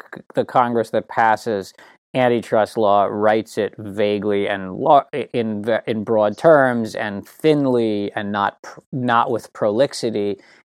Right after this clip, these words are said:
does so, uh, again, this is the conventional view, it may be incorrect, but it is the conventional view,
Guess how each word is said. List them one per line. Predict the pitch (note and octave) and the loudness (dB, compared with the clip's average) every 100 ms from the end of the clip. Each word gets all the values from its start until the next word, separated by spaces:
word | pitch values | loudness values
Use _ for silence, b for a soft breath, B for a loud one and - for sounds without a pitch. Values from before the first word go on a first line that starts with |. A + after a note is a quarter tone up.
| _ | _
does | C#3 C3+ | 6 6
so, | - C3+ A#2+ A2+ G#2+ G#2 G2+ _ - | 4 2 4 4 4 2 -4 _ -2
uh, | A#2 G#2 - - | 2 2 0 -4
again, | B2 A2 G#2+ | -2 -2 -4
this | A2+ | -8
is | G#2+ | -8
the | F#2+ | -10
conventional | - G#2+ G#2+ A2 G#2+ G2 | -10 -4 -4 -4 -6 -6
view, | F#2+ B2 G#2 G2+ | 0 0 0 -2
it | - | -4
may | G2+ | -8
be | F#2+ F#2+ | -6 -8
incorrect, | G2 - A2+ G2+ F#2+ - | -8 -2 0 0 -2 -6
but | F#2+ | -6
it | G2 | -4
is | |
the | G2+ | -6
conventional | G2+ G#2+ A#2+ G#2+ G2+ G2+ | -8 -4 -4 -4 -6 -6
view, | B2+ C3 G2 G2 | -2 0 0 -4